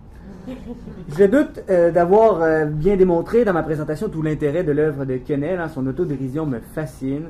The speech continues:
Euh, il montre le caractère superflu de la littérature, notamment dans un monde comme celui de la province de Québec, euh, mais par-delà en général, hein, dès lors que la poésie, euh, vise à être plaisante. Une citation d'André Bello me semble reprendre ce qui révèle Quesnel, hein. «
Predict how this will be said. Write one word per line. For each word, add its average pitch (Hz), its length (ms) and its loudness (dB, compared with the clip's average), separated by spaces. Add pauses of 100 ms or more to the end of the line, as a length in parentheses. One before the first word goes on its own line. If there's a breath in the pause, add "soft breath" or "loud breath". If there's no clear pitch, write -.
Euh, 123 240 -4
il 135 140 -2
montre 156 300 -2
le 139 60 -6
caractère 131 360 -4
superflu 156 500 -10
de 143 60 -4
la 127 40 -2
littérature, 123 600 -6
notamment 139 400 -2
dans 127 160 -4
un 120 60 -6
monde 151 340 -4
comme 120 180 -10
celui 135 300 -6
de 131 40 -6
la 113 80 -6
province 131 380 -4
de 123 80 -8
Québec, 135 460 -4 (480 loud breath)
euh, 131 320 -2
mais 131 180 -2
par-delà 139 720 0
en 127 100 -8
général, 135 400 -4
hein, 143 80 -4
dès 127 100 -4
lors 135 280 -6
que 135 240 -6
la 113 80 -12
poésie, 127 640 -8
euh, 120 160 -8
vise 139 180 -4
à 117 160 -4
être 139 300 -6
plaisante. 135 480 -4 (920)
Une 160 80 -6
citation 165 320 -2
d'André 170 260 0
Bello 175 200 4
me 180 140 2
semble 170 240 -2
reprendre 160 420 -4
ce - 60 -16
qui 143 80 -6
révèle 135 320 -2
Quesnel, 147 360 -4
hein. « 170 140 -8